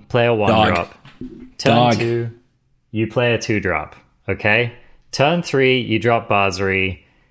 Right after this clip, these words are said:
Speaker 1: you give a plus one counter to something. Turn four, you drop Basri's Lieutenant, you give a plus one counter to something, all right?
Speaker 2: And plus the Basri.
Speaker 1: And then plus the Basri again, right? So you
Speaker 2: Three,
Speaker 1: have
Speaker 2: three
Speaker 1: what
Speaker 2: plus one, plus one counters.
Speaker 1: Exactly. So what you have is,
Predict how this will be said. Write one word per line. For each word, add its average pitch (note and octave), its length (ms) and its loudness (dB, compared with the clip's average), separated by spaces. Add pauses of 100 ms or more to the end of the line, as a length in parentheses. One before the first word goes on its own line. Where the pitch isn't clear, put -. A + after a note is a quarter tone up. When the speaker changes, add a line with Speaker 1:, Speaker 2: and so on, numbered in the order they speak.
(180)
Speaker 1:
you G#2 440 0
give A#2 180 -2
a A2+ 60 -6
plus A2 280 -2
one G#2 300 0
counter F#2+ 400 -4
to F#2+ 160 -8
something. F2 540 -6
Turn A2+ 300 -2
four, C#3+ 400 0
you G#2 140 -2
drop G2+ 300 -2
Basri's F2+ 400 -4
Lieutenant, F2+ 440 -6
you F2+ 60 -6
give F2 160 -4
a F2 60 -8
plus - 260 -6
one F2+ 160 -4
counter E2 360 -6
to F2+ 120 -10
something, F2+ 500 -10 (120)
all F#2 80 0
right? G2+ 280 0 (240)
Speaker 2:
And C3 200 2
plus D#3+ 260 0
the F#3 100 0
Basri. C#3 520 0 (720)
Speaker 1:
And D3 200 2
then D#3 200 2
plus D#3 260 0
the C3 80 -4
Basri B2+ 400 2
again, G2+ 300 0
right? A2 280 -2
So - 140 0
you A#2+ 220 0
Speaker 2:
Three, C3+ 100 4
Speaker 1:
have D#3+ 260 4
Speaker 2:
three D3 320 2
Speaker 1:
what D3+ 100 2
Speaker 2:
plus D#3+ 200 0
one, D3 140 2
plus D3 200 0
one C3+ 140 2
counters. C#3 460 -2
Speaker 1:
Exactly. A#2 520 0
So A#2 200 0
what E3 180 0
you C#3+ 140 0
have D3 360 2
is, A2+ 220 -4